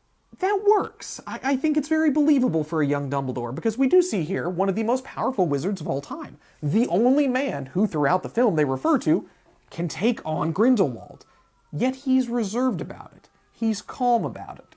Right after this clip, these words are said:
and he's calculated about it. That's very Dumbledore, and it's very well done. Uh, so I think Jude Law is incredibly successful in that portrayal, and we even get that little, uh, subtle hints of a love interest between him and Grindelwald,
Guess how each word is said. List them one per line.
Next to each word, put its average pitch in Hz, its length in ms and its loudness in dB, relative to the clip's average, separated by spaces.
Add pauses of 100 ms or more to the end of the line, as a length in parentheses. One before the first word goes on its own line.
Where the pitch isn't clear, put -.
and 156 100 -8
he's 170 160 -8
calculated - 680 -14
about - 300 -18
it. 123 120 -18
That's 294 220 -6
very 294 300 0
Dumbledore, 175 520 -4
and 240 100 -2
it's 294 120 -2
very 294 240 -6
well 277 220 0
done. 220 400 -2 (360)
Uh, 156 140 2
so 269 140 0
I 269 60 2
think 262 200 4
Jude 214 200 4
Law 202 260 6
is 147 260 2
incredibly 170 500 2
successful 143 480 -4
in 139 80 -2
that 135 120 -4
portrayal, 135 500 -2 (320)
and 147 400 0 (100)
we 320 180 4
even 370 240 4
get 370 160 2
that 311 260 0
little, 269 640 2
uh, 196 340 2 (400)
subtle 240 400 0
hints 202 320 2
of 175 80 2
a 165 40 2
love 151 320 2
interest 113 320 -8
between 135 320 -6
him 143 180 -6
and 117 100 -8
Grindelwald, - 640 -14